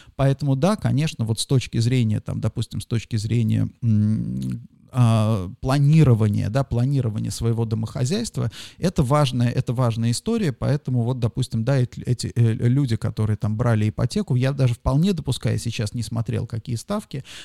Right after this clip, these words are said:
но в целом, да, но в целом вполне возможно, что и сейчас ипотечные кредиты оказываются, да, окажутся не такие, а, э, не, не, не, вес-, весьма, весьма выгодные. С другой стороны,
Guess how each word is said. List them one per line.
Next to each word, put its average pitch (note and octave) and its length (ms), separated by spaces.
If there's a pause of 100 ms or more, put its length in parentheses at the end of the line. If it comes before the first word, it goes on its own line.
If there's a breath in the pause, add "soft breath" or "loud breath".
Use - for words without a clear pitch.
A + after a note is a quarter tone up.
(100)
но D#3+ 180
в - 80
целом, G3 500
да, C#3 180
но A#2+ 140
в - 60
целом F3+ 320
вполне B2 360
возможно, B2+ 520
что - 160
и A#2 80
сейчас - 500 (280 loud breath)
ипотечные A2+ 640
кредиты C3 440
оказываются, B2+ 760
да, B2 120
окажутся B2 480
не A#2 100
такие, A#2 560
а, A2 340
э, A2 380
не, A#2 260
не, B2 200
не, B2+ 200 (400)
вес-, B2 200
весьма, B2+ 420
весьма C3 380
выгодные. G#2+ 500
С G#2 60
другой D#3 320
стороны, B2 460